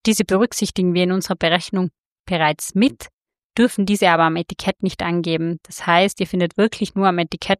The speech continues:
was eben zugesetzt wurde. Von den Zusatzstoffen muss man wiederum beispielsweise bei Eisen angeben, in welcher Molekularverbindung das enthalten ist, beziehungsweise ob es zum Beispiel eine anorganische Form des Eisens ist oder eine organische Form.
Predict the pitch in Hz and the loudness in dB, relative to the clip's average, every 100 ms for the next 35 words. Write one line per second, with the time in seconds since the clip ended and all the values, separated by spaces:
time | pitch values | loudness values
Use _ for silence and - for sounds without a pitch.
0 | - 170 170 - 185 170 170 - 170 - | 0 0 0 -4 -4 -2 -4 -8 -8 -4
1 | 165 - - 165 156 165 160 - - - | -4 -6 -6 -2 -2 -2 -6 -14 -20 -20
2 | - - - 190 180 170 - 208 - 277 | -20 -20 -2 0 2 0 -2 -4 -2 -4
3 | - 247 247 220 196 190 185 180 202 214 | 0 0 0 0 -2 0 -2 -2 2 2
4 | 190 196 208 - _ - 185 - 170 - | 2 0 -2 -8 _ 0 0 0 -6 -2
5 | 175 - - 170 165 - 180 214 220 - | 0 0 -2 -2 -2 0 0 0 0 -2
6 | 185 190 190 185 185 170 170 - 190 170 | -2 -2 -2 -2 -4 -2 -2 -4 0 0
7 | 170 _ _ _ _ 185 185 175 - 180 | 0 _ _ _ _ -2 0 0 0 0
8 | 165 170 180 - - - 175 - 190 185 | 4 2 0 -4 -20 -14 -10 -2 -2 -2
9 | 170 175 - - _ 170 170 160 180 202 | -2 -4 -6 -16 _ -4 -4 0 0 0
10 | 226 226 - 185 - 196 - 185 170 175 | -2 -2 -6 -8 -2 -2 -2 2 2 2
11 | - 180 175 - - 180 175 - 175 165 | 0 0 0 -4 -10 -6 -6 -2 0 0
12 | - 180 - 165 165 - - - 190 208 | 0 -10 -4 -4 -2 -4 -8 -2 0 2
13 | 180 175 180 180 - - 180 180 170 - | 2 2 0 -2 -6 -2 0 0 -2 -4
14 | 180 180 180 165 175 - 165 165 - 190 | -2 -2 -4 -8 -10 -8 -6 -6 -6 -4
15 | 170 180 190 - - 185 196 | -4 -6 -6 -6 -4 0 2